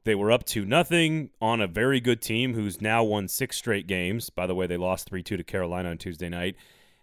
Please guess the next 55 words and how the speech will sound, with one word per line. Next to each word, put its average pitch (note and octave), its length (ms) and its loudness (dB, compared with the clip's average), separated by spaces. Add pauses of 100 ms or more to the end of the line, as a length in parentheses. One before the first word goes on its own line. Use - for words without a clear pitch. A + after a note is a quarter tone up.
(200)
And B2 140 2
he's B2 140 2
not D3+ 220 4
wrong. D#3 280 6
They're G#2 120 4
missing A#2+ 280 2
a A2 60 0
lot A2+ 200 4
of C3 80 2
guys, A#2 400 2
as F#2+ 220 -2
we G2+ 80 -4
just A#2 220 -6
talked A2 220 2
about, A#2+ 380 0
and B2+ 240 0
they C#3+ 120 2
played D3+ 280 -2
very E3 240 4
hard. D#3 300 4
They G#2 80 0
played C#3 200 0
a C#3 40 0
good C3 220 0
hockey D#3+ 300 0
game G2 300 -2
against G#2 340 -4
a B2 60 2
good B2+ 380 0
Carolina D3+ 480 0
team, B2 240 -4
held B2+ 240 0
their C3+ 160 2
own, D#3 160 2
had D3 200 -2
the C#3 80 -4
lead, D#3+ 340 -2 (800)
and C#3+ 200 4
just C3 320 4
came A#2+ 200 2
up A2+ 200 2
short. E2 400 -4 (120)
I, G2+ 220 -6
I A2+ 120 2
just, C#3+ 240 0
honestly, D3+ 360 2
I C#3+ 60 4
don't B2+ 340 2
know B2+ 220 0
what A2+ 340 4 (320)
fans G#2 300 -2
should F#2+ 160 -4
expect F2 480 -6
right D2+ 180 -6
now. D2+ 260 -10